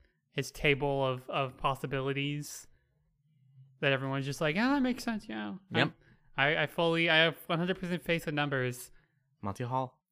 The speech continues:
Speaker 1: You wrote here, it's the prisoner's dilemma.
Speaker 2: Yeah, I mean, it's also a prisoner. It's,
Speaker 1: <laughs>
Speaker 2: it's, it's r-, reminiscent of the, just because it's like a,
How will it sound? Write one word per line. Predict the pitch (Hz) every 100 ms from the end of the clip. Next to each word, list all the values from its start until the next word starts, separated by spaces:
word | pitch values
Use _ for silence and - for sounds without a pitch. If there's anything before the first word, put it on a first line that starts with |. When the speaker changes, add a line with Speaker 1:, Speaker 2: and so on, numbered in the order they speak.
| -
Speaker 1:
You | 156 175
wrote | 220 180
here, | 180 147
it's | -
the | - 127
prisoner's | - 147 - 131 120
dilemma. | - - 165 78 80 196 220 - _ _ - -
Speaker 2:
Yeah, | 180 127 117
I | 143
mean, | 151
it's | 147
also | 151 160 147
a |
prisoner. | - 127 127 - -
It's, | 143 214
Speaker 1:
<laughs> |
Speaker 2:
it's, | 165 151 -
it's | 156 143 - - 165
r-, | 160 143 -
reminiscent | 139 160 151 139 120 127 127 123
of | 120 104
the, | 117 -
just | 143 147
because | 151 156 131
it's | 123
like | 120 107
a, | 98